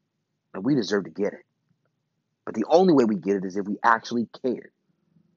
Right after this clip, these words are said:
And we put the people that, that deserve to be in there, in there. Act like a bunch of fucking wild banshees.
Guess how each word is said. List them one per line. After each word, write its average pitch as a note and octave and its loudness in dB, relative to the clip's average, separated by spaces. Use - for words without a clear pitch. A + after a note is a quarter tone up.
And A2+ -4
we B2+ 4
put E3+ 0
the E3 0
people D#3+ -2
that, A#2 -2
that G#2 -4
deserve A2 0
to D3 -2
be B2 0
in A2 -2
there, G#2+ -4
in F#3 0
there. - -12
Act - 2
like D3+ -4
a G2+ -6
bunch D#3+ -8
of C#3+ -14
fucking A#2+ -8
wild B2+ -2
banshees. A2+ -8